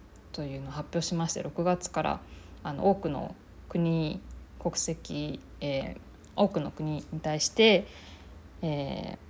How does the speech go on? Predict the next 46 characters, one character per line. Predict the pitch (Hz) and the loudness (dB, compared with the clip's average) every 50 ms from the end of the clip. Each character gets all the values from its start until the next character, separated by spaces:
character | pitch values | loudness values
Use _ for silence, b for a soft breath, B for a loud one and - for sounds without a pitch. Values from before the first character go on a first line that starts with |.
| - - - - - - - - - - - - - - - | -20 -20 -20 -20 -20 -18 -18 -18 -18 -18 -18 -18 -18 -10 -6
ー、 | - | -4
ま | 156 151 | -4 -4
あ、 | - - - | -6 -10 -14
観 | - - 180 175 170 165 - - | -4 0 2 2 2 0 -4 -4
光 | - - 175 175 170 170 | 2 4 6 8 8 8
で | 165 196 185 | 8 6 6
の、 | 170 160 160 165 156 156 180 180 - | 8 6 6 6 4 2 0 -4 -4
観 | - 180 175 | -2 -2 0
光 | - - 180 | 2 2 2
目 | 175 170 175 - | 2 2 0 -4
的 | - - - 160 156 - - 160 160 | -6 -4 -2 -2 -2 -4 -6 -8 -4
で | - 156 156 | -2 -2 2
の | 160 185 240 254 226 | 4 6 8 8 8
入 | 175 160 156 160 156 | 8 6 4 2 0
国 | - - - 160 - - - - 165 165 | -2 -4 -8 -8 -10 -6 -2 0 4 8
を | 190 233 220 185 156 - - - - | 10 10 12 10 10 8 4 0 -2
許 | - 196 | -2 2
可 | 202 220 180 | 4 4 4
す | 175 - - - | 4 2 0 -2
る。 | - | -2
ま | 160 156 | -2 -2
あ、 | 160 | 0
た | - 262 262 | 2 4 8
だ、 | 240 170 156 - | 8 10 10 10
あ | 147 | 8
の、 | 147 139 - - | 4 0 -2 0
団 | 160 165 170 170 170 165 - - - - | 2 2 4 4 2 0 -4 -10 -2 2
体、 | 175 170 165 165 160 160 160 170 - B B B B B B B B B B - | 6 6 8 8 6 6 4 0 -2 B B B B B B B B B B -4
き | - 208 | -2 -2
ょ-、 | - - - | 0 2 4
認 | 180 185 175 | 4 4 4
可 | 175 160 | 2 0
さ | - 160 | 0 0
れ | 151 147 | 0 0
た | 147 - - 208 208 196 | -2 4 8 8 10 10
旅 | 180 165 | 8 6
行 | 165 180 170 160 | 6 4 4 6
会 | 170 160 156 | 6 4 4
社 | - 151 | 2 -2
の | 143 147 | -4 -4
団 | 151 151 151 151 | -2 -2 -2 0
体 | 151 151 151 151 | 0 0 -2 0
ツ | - - - | 0 0 0
ア | 151 151 | 0 -2
ー | |
客 | 143 - 143 143 - - 123 113 - | -2 -4 -6 -6 -6 -6 -8 -8 -8